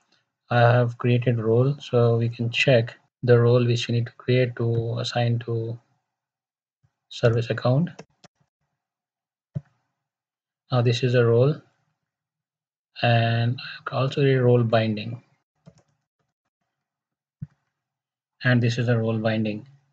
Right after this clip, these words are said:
Now this role and role binding definition, uh, I will show you here.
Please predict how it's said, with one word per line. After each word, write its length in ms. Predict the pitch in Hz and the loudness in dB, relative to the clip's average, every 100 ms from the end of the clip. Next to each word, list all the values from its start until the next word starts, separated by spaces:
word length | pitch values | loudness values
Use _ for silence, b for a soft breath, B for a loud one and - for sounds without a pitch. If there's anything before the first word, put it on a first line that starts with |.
| _ _ _ _ _ _ _ _ _ _ _ | _ _ _ _ _ _ _ _ _ _ _
Now 260 | 135 131 127 | 2 4 4
this 380 | 120 147 143 127 | 4 2 2 0
role 300 | 131 143 143 | 2 4 4
and 180 | 131 120 | 2 2
role 180 | 131 | 2
binding 280 | 131 127 123 | 2 2 2
definition, 760 | 120 120 143 135 120 113 180 - _ | 0 0 -2 0 -2 0 -2 -6 _
uh, 440 | 120 117 117 117 120 | -4 -2 0 -2 -4
I 100 | 117 | -4
will 260 | 120 120 120 - _ _ _ _ _ _ _ | -2 -2 -4 -10 _ _ _ _ _ _ _
show 320 | - - 123 | -20 -10 -6
you 140 | 127 117 | -2 -4
here. 520 | - 127 104 117 | -4 -4 -2 -4